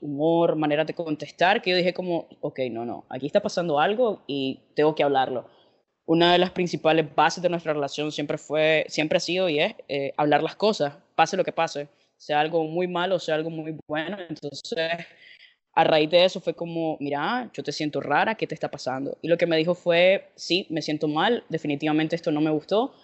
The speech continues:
pero lo hablamos mañana, como, haz lo que vaya a hacer y hablamos mañana". Y al día siguiente, hablándolo, nos dimos cuenta de que ese iba a ser el primer límite. El primer límite estaba defi-, está definido por el hecho de que si una persona va a tener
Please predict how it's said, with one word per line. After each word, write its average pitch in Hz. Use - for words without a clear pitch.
pero 214
lo 180
hablamos 160
mañana, 135
como, 139
haz -
lo 190
que 185
vaya 170
a -
hacer 226
y 180
hablamos 151
mañana". 143
Y 165
al 160
día 160
siguiente, 185
hablándolo, 170
nos 160
dimos 156
cuenta 165
de 165
que 156
ese 151
iba 165
a 156
ser 165
el 160
primer 147
límite. 165
El -
primer 143
límite 165
estaba 151
defi-, 160
está 180
definido 208
por 165
el 147
hecho 170
de 180
que 165
si -
una 180
persona 185
va 170
a 165
tener 170